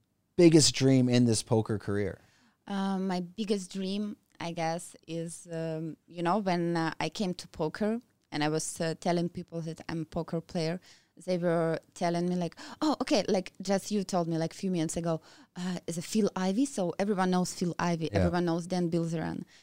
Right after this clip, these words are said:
Speaker 2: or, like, uh, Daniel Negreanu.
Speaker 1: Phil
Speaker 2: And
Speaker 1: Hellmuth and
Speaker 2: yeah,
Speaker 1: yeah.
Speaker 2: yeah, and my dream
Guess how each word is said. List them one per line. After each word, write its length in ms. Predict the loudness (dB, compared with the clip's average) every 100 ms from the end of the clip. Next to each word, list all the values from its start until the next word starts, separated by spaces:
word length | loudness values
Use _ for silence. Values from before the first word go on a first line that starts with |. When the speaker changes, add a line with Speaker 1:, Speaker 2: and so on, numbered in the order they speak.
| _ _
Speaker 2:
or, 220 | -4 -2 0
like, 360 | -4 -6 -4
uh, 140 | -4 -2
Daniel 400 | 0 2 2 2
Negreanu. 580 | 2 0 0 0 -4 -8 -14 -18 -8
Speaker 1:
Phil 100 | 0
Speaker 2:
And 320 | 4 6 6
Speaker 1:
Hellmuth 340 | 4 2 -2 -6
and 100 | -16 -10
Speaker 2:
yeah, 60 | -2
Speaker 1:
yeah. 200 | 0 2
Speaker 2:
yeah, 220 | 2 0 -2
and 300 | -2 -2 -4
my 240 | -2 0
dream 400 | 0 0 2 0